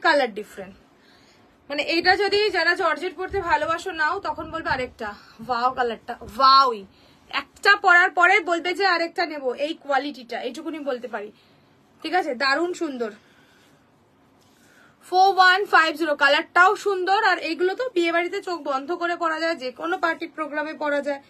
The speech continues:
সব সময়ের জন্য হিট। ইয়ে হ্যায় blouse pieces, You হ্যায় blouse pieces। ঠিক আছে, Purple, যাদের purple blouse আছে বানানোর কোনো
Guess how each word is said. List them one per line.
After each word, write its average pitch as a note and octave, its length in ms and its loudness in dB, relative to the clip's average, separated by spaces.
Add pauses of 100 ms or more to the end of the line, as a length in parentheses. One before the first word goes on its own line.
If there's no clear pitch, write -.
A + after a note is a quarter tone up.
(400)
সব A#4 160 2 (100)
সময়ের G4+ 300 -4
জন্য F4+ 120 -4 (120)
হিট। B3 180 -8 (1300)
ইয়ে F4+ 160 2
হ্যায় F#4+ 240 4
blouse D4 260 4 (100)
pieces, A#3+ 360 -10 (1400)
You D#4+ 180 -2
হ্যায় F4+ 200 2
blouse C#4+ 340 4
pieces। - 340 -14 (340)
ঠিক D4 180 -10
আছে, G#4 100 -2 (120)
Purple, A#3+ 280 -2 (480)
যাদের C4 280 0
purple B3+ 260 2
blouse B3+ 260 2
আছে C#4 160 -4
বানানোর B3+ 340 -2
কোনো C4 100 -2